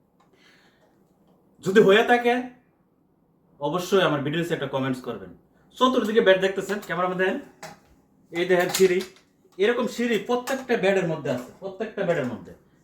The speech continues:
একজন উপরে তাই, একজন নিচে তাই। তো উপরের যে লোকটা, এটা যদি যাইতে হয় উপরের বেডে, তাহলে এই সিঁড়ি ছাড়া অন্য কোনো বিকল্প রাস্তা নেই। তো আমি থাকি হইলে উপরে বেডে, তো আমার উপরে যাইতে হইলে অবশ্যই এই সিঁড়িতে যাইতে হইব।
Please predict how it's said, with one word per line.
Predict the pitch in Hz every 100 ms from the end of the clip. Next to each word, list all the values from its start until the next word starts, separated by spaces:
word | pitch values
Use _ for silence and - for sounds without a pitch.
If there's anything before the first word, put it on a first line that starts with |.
| _ _ -
একজন | 160 151 185 185 -
উপরে | 175 196
তাই, | 202 175 196 208
একজন | 139 135 156
নিচে | 156 160
তাই। | 131 - - _ _ _
তো | 196
উপরের | 208 233 240 226
যে | 214
লোকটা, | 190 190 190 139 - - - - _ _ _ _ _ - - _ _ _
এটা | 156 190
যদি | 196 202 220 185 - - _ _ _ _ -
যাইতে | 156 190 185
হয় | 202
উপরের | 185 190 208
বেডে, | 190 175 240 -
তাহলে | 151 202 - -
এই |
সিঁড়ি | 127 - 214 214
ছাড়া | 185 185 147 - -
অন্য | 175 196 190
কোনো | 156
বিকল্প | 135 160 175 160
রাস্তা | 139 139 117
নেই। | 92 - _ _ _ _ -
তো | 175
আমি | 156 185
থাকি | 214 208 214
হইলে | 196
উপরে | 190 196 202
বেডে, | 175 - - _ _ _ _
তো | 160
আমার | 170 190
উপরে | 202 220
যাইতে | 196 196 208
হইলে | 190 190
অবশ্যই | 180 190 220 - 226 - -
এই | 180
সিঁড়িতে | - 185 170 156
যাইতে | 147 143
হইব। | 127